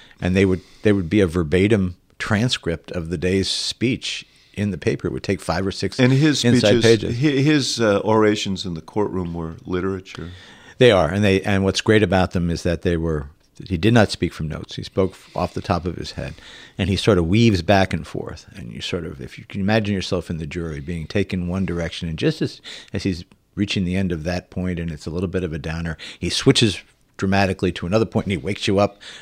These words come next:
Speaker 1: with either a joke or with a, with, by raising his vote and pound, voice of pounding the table. Um, you know, an amazing actor in the courtroom, um, as well.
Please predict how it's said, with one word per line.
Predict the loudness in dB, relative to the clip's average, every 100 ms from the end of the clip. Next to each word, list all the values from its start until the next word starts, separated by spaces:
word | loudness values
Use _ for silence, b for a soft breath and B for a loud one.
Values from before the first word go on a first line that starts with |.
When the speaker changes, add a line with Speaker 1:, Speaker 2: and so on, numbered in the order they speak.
| B
Speaker 1:
with | -2 0
either | 0
a | 0
joke | 2 2 2
or | -2
with | -2 -2
a, | -6
with, | -4 -8 -6
by | -4
raising | 2 4 4 2
his | 4
vote | 2 2
and | 0
pound, | 0 0 0
voice | -6 0 2 4
of | 0 -2
pounding | -2 0
the | -4
table. | -2 -2 -2 -6 B B B B B
Um, | -4 -2 -2
you | -4
know, | -6
an | -4 2
amazing | 6 6 4 0 -2
actor | -6 -8 -4 -4
in | -4
the | -8
courtroom, | -8 -8 -8 -10 -12 -14 -12
um, | -10 -10 -12
as | -10
well. | -10 -10